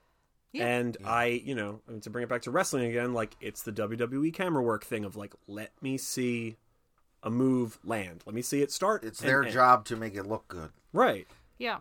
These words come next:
Speaker 2: And that was my thing with Center
Speaker 3: And
Speaker 2: Stage
Speaker 3: just
Speaker 2: was
Speaker 3: let them do
Speaker 2: yeah.
Speaker 3: what they do best.
Speaker 1: Yeah, trust
Speaker 2: But
Speaker 1: your artists.
Speaker 2: But yeah, a lot of this was just, like, just shooting things well. And, um, a camera point of view thing, a lot of the performances at Maubrey's is shot from, I think,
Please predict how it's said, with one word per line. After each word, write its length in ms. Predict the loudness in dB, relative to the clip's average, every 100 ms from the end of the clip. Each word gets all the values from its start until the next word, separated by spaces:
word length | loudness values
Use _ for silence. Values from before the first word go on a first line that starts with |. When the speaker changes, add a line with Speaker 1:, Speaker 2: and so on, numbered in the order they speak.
| -4
Speaker 2:
And 120 | 4
that 120 | 6 4
was 120 | 2
my 100 | -2
thing 140 | -2
with 100 | -4
Center 160 | -2 -4
Speaker 3:
And 60 | -2
Speaker 2:
Stage 200 | 0 0
Speaker 3:
just 60 | -2
Speaker 2:
was 60 | 0
Speaker 3:
let 140 | 0
them 140 | -2 -4
do 140 | 0
Speaker 2:
yeah. 100 | 0
Speaker 3:
what 120 | -2
they 120 | -6 -8
do 280 | -8 -8 -4
best. 440 | -2 -2 -6 -16
Speaker 1:
Yeah, 160 | -12 -12 -10
trust 160 | 4 6
Speaker 2:
But 160 | 6
Speaker 1:
your 100 | 2
artists. 600 | -4 -4 -6 -10 -14 -12 0
Speaker 2:
But 80 | 4
yeah, 120 | 4
a 20 |
lot 180 | 6 4
of 60 | 4
this 180 | 0 -2
was 140 | -4
just, 240 | -2 -2
like, 280 | 2 0 -2 -14
just 340 | -4 -4 -4 -10 _
shooting 500 | -14 -8 -6 -4 -4
things 400 | -4 -4 -4 -4
well. 420 | -4 -2 -2 -6 -4
And, 280 | -4 -4
um, 240 | -2 0 0
a 160 | -2 -4 -8 -14 -14 -20 -20 -20 -10
camera 300 | -2 0 0
point 180 | -2 -2
of 40 |
view 160 | -2 -4
thing, 400 | -2 0 -2 -6 -16 _ -4
a 60 |
lot 220 | 4 6 6
of 80 |
the 120 | 4 -2
performances 580 | -2 -2 -2 -2 -2
at 100 | -2 0
Maubrey's 600 | 0 2 0 0 -2 -6
is 340 | -6 -6 -6 -10
shot 320 | 2 2 2
from, 160 | -4 -4
I 100 | -6
think, 560 | -6 -2 0 0 -4